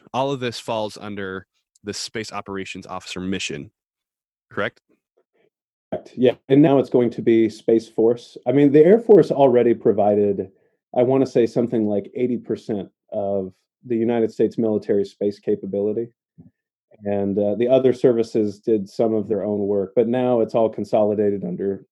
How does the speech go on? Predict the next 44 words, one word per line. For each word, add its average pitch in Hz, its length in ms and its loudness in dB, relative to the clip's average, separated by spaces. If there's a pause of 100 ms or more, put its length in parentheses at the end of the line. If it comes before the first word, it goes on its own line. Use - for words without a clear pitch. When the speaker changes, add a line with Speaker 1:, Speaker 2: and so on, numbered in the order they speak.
(140)
Speaker 2:
Space 107 420 -4
Force. - 500 -8
And 101 200 -8
so 110 300 0
I 143 240 4
only 139 280 4
worked 127 360 2
the 101 180 -2
lift 117 400 -2
part 127 160 2
of 131 60 -2
the 131 60 -2
mission, 127 520 -6
and 107 160 -6
then 107 100 -2
I 104 80 -2
worked 107 360 0 (100)
in 101 500 -4 (460)
education, 110 560 -4
so 107 140 -2
I 104 40 0
was 101 120 -4
doing 104 240 -2
the 98 80 -6
training. 104 520 -8
But 107 240 0
a 120 60 -2
lot 131 200 4
of 120 80 0
other 117 180 2
people, 110 360 -2
they're 110 200 0
doing 104 600 -2 (500)
early 123 200 2
missile 117 340 0
warning, 101 440 -4
working 104 280 -6
at 95 60 -4
radar 98 320 0
sites, 98 600 -6
or 101 180 -4
they 101 220 -2
are 101 200 -2
doing 98 640 -4